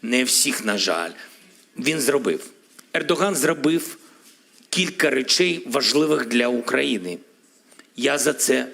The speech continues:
вдячний. Він знає мою позицію щодо вашої, того, що ви сказали.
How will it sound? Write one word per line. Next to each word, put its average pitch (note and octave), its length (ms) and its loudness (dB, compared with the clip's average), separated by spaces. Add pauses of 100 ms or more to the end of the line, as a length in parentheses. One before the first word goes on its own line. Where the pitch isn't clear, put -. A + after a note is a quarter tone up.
(120)
вдячний. G#2+ 500 -4 (800)
Він D#3+ 240 0
знає C#3 380 0
мою A2 240 2
позицію - 600 -4 (1400)
щодо A#2 640 0 (300)
вашої, G2 560 0 (520)
того, F#2+ 200 -2
що F#2+ 140 -2
ви F2+ 100 -2
сказали. D2+ 520 -6